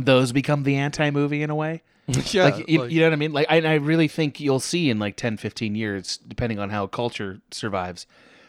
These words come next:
Speaker 1: like, you'll see people pivoting back to that because it'll become interesting again, right? Like, you know, these are yin and yang things in some ways.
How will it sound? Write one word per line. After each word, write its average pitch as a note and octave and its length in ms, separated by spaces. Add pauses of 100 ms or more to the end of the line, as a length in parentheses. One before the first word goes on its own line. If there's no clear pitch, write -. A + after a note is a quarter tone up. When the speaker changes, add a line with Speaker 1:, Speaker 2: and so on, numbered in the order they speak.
(140)
Speaker 1:
like, A#2+ 340
you'll A3 140
see F#3 260
people D3+ 340
pivoting A#2 380
back A2 280
to A2+ 100
that F2 340
because G2+ 280
it'll G2+ 100
become G#2+ 260
interesting B2 400
again, D#2+ 260
right? F#2+ 300
Like, F2+ 360
you G#2+ 100
know, E2+ 180 (100)
these A2+ 220
are G2+ 240 (520)
yin B2 200
and A2 140
yang G#2+ 280
things A2+ 360
in F#2 80
some F2+ 240
ways. E2 320